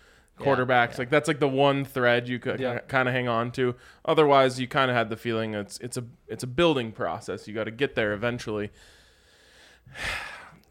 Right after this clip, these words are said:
Speaker 2: It would be exciting to see C M C in
Speaker 3: Mm-hmm.
Speaker 2: orange and blue.
Speaker 1: It, it, it
Speaker 2: Um,
Speaker 1: definitely
Speaker 3: He just looks so good right now. I went back and watched his game last week. He just looks incredible. He looks as good as he ever has.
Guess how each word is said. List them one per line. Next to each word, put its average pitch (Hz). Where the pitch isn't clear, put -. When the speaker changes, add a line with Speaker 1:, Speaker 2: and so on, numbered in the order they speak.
Speaker 2:
It 165
would 175
be 170
exciting 135
to 120
see 123
C 123
M 117
C 117
in 110
Speaker 3:
Mm-hmm. 107
Speaker 2:
orange 107
and 107
blue. 95
Speaker 1:
It, 135
it, 131
it 143
Speaker 2:
Um, 101
Speaker 1:
definitely 98
Speaker 3:
He 151
just 196
looks 170
so 175
good 143
right 127
now. 123
I 156
went 170
back 151
and 156
watched 147
his 139
game 131
last 139
week. 143
He 160
just 175
looks 165
incredible. 135
He 185
looks 196
as 175
good 156
as 165
he 165
ever 175
has. 123